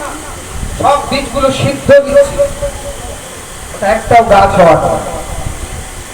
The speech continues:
তোমরা যে গাছ করে এনেছো, এগুলো একটা ওই বীজ। আর ও যেটা করেছে,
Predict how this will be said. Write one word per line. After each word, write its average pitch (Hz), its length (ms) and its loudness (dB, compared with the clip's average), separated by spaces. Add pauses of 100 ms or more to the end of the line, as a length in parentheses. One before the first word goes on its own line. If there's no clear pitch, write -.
(800)
তোমরা 277 340 6
যে 311 140 6
গাছ 269 280 6 (120)
করে 311 180 8
এনেছো, 330 600 6 (2250)
এগুলো 208 260 0
একটা 226 360 6
ওই 202 160 6
বীজ। 180 360 2 (3000)
আর 143 100 0 (140)
ও 190 200 6
যেটা 285 260 6
করেছে, 294 360 4